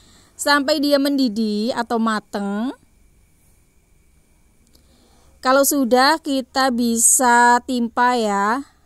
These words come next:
Nah, diisi seperti ini. Secukupnya aja.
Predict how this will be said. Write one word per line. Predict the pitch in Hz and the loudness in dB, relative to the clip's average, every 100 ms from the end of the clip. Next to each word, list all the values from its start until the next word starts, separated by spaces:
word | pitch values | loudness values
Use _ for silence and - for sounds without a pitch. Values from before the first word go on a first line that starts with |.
| _ - | _ -12
Nah, | 214 208 208 | -8 -4 -4
diisi | 208 214 226 262 | -4 -4 -4 -4
seperti | 247 247 233 233 226 214 | -4 -4 -4 -4 -4 -2
ini. | 208 214 247 339 - _ _ _ _ _ _ _ _ _ _ _ _ _ _ _ _ _ _ _ | -2 -2 -4 -6 -12 _ _ _ _ _ _ _ _ _ _ _ _ _ _ _ _ _ _ _
Secukupnya | - 277 302 285 269 269 254 254 240 214 | -4 -2 -2 -4 -4 -2 -2 0 -2 -4
aja. | 196 214 208 208 233 | -2 -2 0 0 0